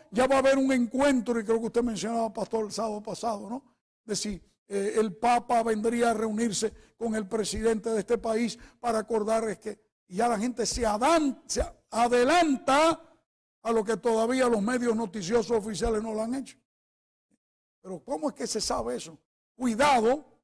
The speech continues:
no sea que estemos dando noticias adelantadas. Y yo leí una vez un escrito también de esa pluma que notamos y sabemos muy inspirada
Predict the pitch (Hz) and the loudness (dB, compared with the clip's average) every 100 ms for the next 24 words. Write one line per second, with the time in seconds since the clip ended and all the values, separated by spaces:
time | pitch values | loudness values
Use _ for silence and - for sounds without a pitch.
0 | _ _ 214 226 240 214 240 233 233 214 | _ _ -6 -2 0 0 -2 -2 -2 0
1 | 240 233 220 208 247 226 240 214 220 208 | 0 0 -2 -4 -6 -4 -2 0 0 0
2 | 208 196 277 294 294 - _ _ _ 196 | -2 -2 2 4 2 -2 _ _ _ -8
3 | 202 220 220 226 220 208 208 220 214 220 | -2 0 2 0 -2 -2 -2 -2 -4 -6
4 | 196 - 233 226 202 196 190 214 185 - | -6 -4 -4 -4 -6 -6 -4 -4 -6 -12
5 | _ _ - 196 196 208 - 226 214 190 | _ _ -6 -4 -2 -2 -2 -4 -4 -6
6 | 202 190 185 214 208 196 - _ _ - | -10 -10 -8 -4 -4 -6 -12 _ _ -14
7 | 180 196 208 208 175 214 208 175 196 196 | -6 -4 -2 -4 -4 -6 -8 -10 -8 -4
8 | 202 180 | -4 -4